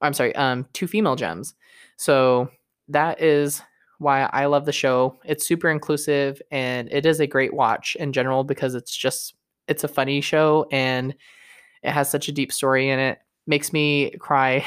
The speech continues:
<laughs> every time I watch it, and I don't really cry in movies or shows, but this show has made me, um, has made me tear up before.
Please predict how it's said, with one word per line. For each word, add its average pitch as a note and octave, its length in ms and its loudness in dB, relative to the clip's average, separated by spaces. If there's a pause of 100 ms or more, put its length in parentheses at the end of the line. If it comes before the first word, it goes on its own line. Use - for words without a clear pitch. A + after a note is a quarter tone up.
(100)
<laughs> - 100 -14
every D3 200 2
time C#3+ 180 0
I C3 60 -2
watch B2 260 -2
it, B2+ 240 -2
and C#3 120 -4
I C3 140 0
don't D3 240 0
really C3+ 220 0
cry C3 280 -4
in A#2+ 160 -2
movies A#2+ 300 -2
or B2 100 -2
shows, A#2 360 -4
but A#2+ 220 -4
this D3+ 120 2
show B2+ 400 2 (460)
has B2+ 320 -2
made A2 140 -8
me, G#2+ 200 -8 (240)
um, B2 360 -4 (100)
has E3+ 220 -2
made D3+ 100 2
me B2+ 100 -2
tear - 280 -6
up - 360 -14
before. D#2+ 580 -4